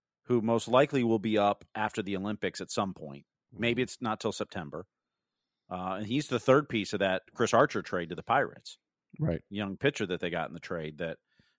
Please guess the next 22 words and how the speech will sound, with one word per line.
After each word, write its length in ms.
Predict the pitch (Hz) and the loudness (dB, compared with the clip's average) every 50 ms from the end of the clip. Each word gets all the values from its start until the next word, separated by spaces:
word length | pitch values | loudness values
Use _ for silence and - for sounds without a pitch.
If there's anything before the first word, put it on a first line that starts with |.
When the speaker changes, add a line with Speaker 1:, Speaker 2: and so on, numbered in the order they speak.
| _ - | _ -14
Speaker 1:
um, 340 | 85 80 80 78 80 78 | -12 -10 -8 -8 -10 -10
is 160 | 82 98 92 95 | -10 -10 -6 -4
really 240 | 104 98 90 87 | -4 -4 -4 -6
good, 300 | 76 85 82 73 71 69 _ _ _ _ _ | -6 -6 -6 -6 -6 -10 _ _ _ _ _
he's 220 | - 101 110 107 - | -10 -8 -8 -8 -4
playing 220 | - 127 113 110 | -4 -2 -2 -2
on 120 | 110 104 | -2 -4
the 80 | 101 92 | -4 -4
Olympic 320 | 90 113 127 - 110 90 | -2 -4 -2 -2 -4 -6
team 220 | - - 95 90 85 | -6 -8 -8 -8 -6
right 140 | 82 80 78 | -8 -6 -4
now 280 | 120 131 110 82 87 | -2 -2 0 -2 -4
to 80 | 85 87 | -6 -8
show 160 | - - 90 | -8 -6 -6
you 140 | 80 76 71 | -6 -6 -8
how 100 | 82 80 | -10 -12
good 180 | 73 82 78 - | -10 -10 -12 -12
he 80 | 64 | -12
is. 160 | 62 58 - - | -16 -16 -16 -16
So, 320 | - - 92 80 73 71 - - - - - | -10 -6 -6 -6 -6 -8 -14 -18 -20 -10 -6
Speaker 2:
Yeah. 220 | 92 87 82 80 82 | -4 -4 -4 -4 -6
Speaker 1:
um, 340 | 90 90 85 82 80 76 | -8 -10 -10 -10 -12 -14